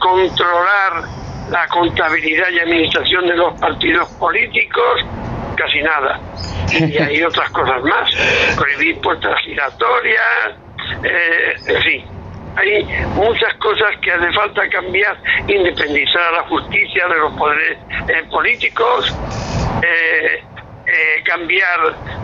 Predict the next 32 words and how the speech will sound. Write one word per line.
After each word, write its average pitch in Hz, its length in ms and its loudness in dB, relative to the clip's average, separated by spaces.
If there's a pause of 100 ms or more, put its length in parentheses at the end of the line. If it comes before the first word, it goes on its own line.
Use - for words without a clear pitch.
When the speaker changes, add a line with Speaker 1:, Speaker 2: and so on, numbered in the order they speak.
Speaker 1:
eh, 170 540 0 (200)
algunas 170 440 2
leyes, 170 640 0 (420)
eh, 170 480 2 (120)
que 170 100 -4
están 175 520 2
muy 180 140 4
desfasadas 175 800 2
y 170 120 0
que 165 120 0
no 165 200 2
son 165 180 2
las 165 160 0
adecuadas, 247 800 2 (600)
eh, 175 720 0 (100)
que 180 120 2
nos 175 200 2
vendrían 170 480 2
bien 254 460 2 (340)
para 165 480 0
cambiar 160 520 0
este 190 260 0
país 220 440 0 (480)
y - 140 0
a 139 80 0
ver 135 240 0
si 160 120 0
algún 165 340 4
día 269 500 2 (720)
dejamos 175 560 0
de 190 140 2
ser 247 340 0